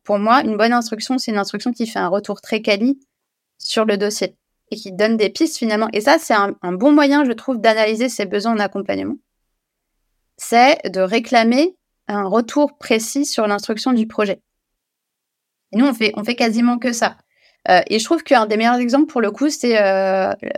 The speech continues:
l'instruction Erasmus plus. Donc, c'est, ça, c'est un financement européen, mais qui passe par l'agence nationale. On a un retour super détaillé, ce qui fait que l'année d'après, on peut redéposer le projet, euh, en ayant amélioré son projet. Et puis, on peut voir aussi, là, on a des défaillances,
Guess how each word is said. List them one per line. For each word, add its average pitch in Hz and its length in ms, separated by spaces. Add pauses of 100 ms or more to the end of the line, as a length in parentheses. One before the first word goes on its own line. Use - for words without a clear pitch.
(120)
l'instruction - 480
Erasmus 202 540
plus. 320 280
Donc, 190 160
c'est, - 300
ça, - 180
c'est - 220
un 160 240
financement 190 540
européen, 196 440
mais 190 100
qui - 140
passe 185 180
par 175 140
l'agence 180 420
nationale. 190 640 (720)
On 208 100
a 208 60
un 208 60
retour 220 280
super 294 340
détaillé, 254 440
ce - 80
qui 240 120
fait 226 180
que 214 240
l'année 226 300
d'après, 233 300
on 277 80
peut 208 100
redéposer 226 460
le 226 60
projet, 220 400 (520)
euh, 196 200
en 190 180
ayant 202 320
amélioré 196 480
son 196 180
projet. 220 420 (280)
Et - 80
puis, 285 100
on 262 100
peut 269 120
voir 302 260
aussi, 320 460 (320)
là, 262 200
on 285 120
a 214 120
des 208 140
défaillances, 240 800